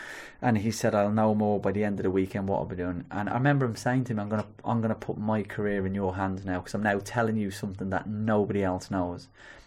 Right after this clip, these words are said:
'Cause I w-, there was a problem. I don't know what the problem was. I'm assuming it was budgets and money and stuff like that.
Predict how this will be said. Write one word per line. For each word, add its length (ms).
'Cause 160
I 140
w-, 180
there 260
was 100
a 60
problem. 400
I 60
don't 100
know 60
what 180
the 80
problem 300
was. 180
I'm 80
assuming 400
it 60
was 100
budgets 640
and 120
money 260
and 360
stuff 220
like 80
that. 120